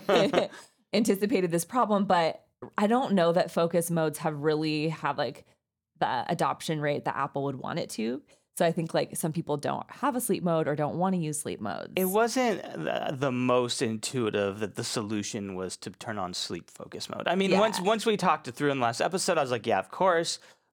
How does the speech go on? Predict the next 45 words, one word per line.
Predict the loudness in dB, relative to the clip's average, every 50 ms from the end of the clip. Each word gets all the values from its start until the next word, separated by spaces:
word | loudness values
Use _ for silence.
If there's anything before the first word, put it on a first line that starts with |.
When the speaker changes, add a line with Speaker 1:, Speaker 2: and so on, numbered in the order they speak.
| _ 0
Speaker 2:
But | 0 2 2 2
it | 2 4
didn't | 4 4 4 4
occur | 0 0 2 0 0
to | 0
me | 0 0 2 2 2
right | 4 4 4 4
away, | 4 4 4 6 6 6 4
and | 4 2
I, | 2 0 -2 -8 -12 -8 -2
I | 0 0 2 2
use | 0 0 -2 -2 0 0 2 2 0 0
focus | 0 -2 -2 -2 -6 -6 -4
modes | -4 -4 -4 0
regularly, | 0 0 0 2 2 2 2 4 4 4 2 2
so | 2 0 2 2 2
I | 2 2
think | 0 -2 -4 -4 -2
that | -2 -4 -4 -2
probably | -2 -2 0 0
a | 2 2
lot | 2 2 2
of | 0
people, | -4 -8 -8 -4 -2 0 0 0 -2 -4 -10 -20 _ -14
it, | -14 -12 -8 -8 -4
it | -4 -4 -4
wouldn't | -2 -2 -2 -2 -2 -6
occur | -8 -8 -8 -8
to. | -8 -8 -12 -12
So | -12 -10
it's | -10 -8
an | -8 -8
important | -4 -2 -2 -2 -2 -2 -6
tip. | -8 -8 -8 -10 -20 -20 _ -18 _
Speaker 1:
Yeah. | -6 -4 -4 -4 -6 -12 -12 -8
So | -2 4 6 6 6 6
if | 6 2 2 2
you | 2 4
wanna | 4 4 4 4
enable | 4 4 4 4 4 4 4
it, | 4 4
you | 4
go | 4 4 4
into | 4 4 2
settings, | 2 2 2 2 2 2 2 0 0 0 0 0 0 -2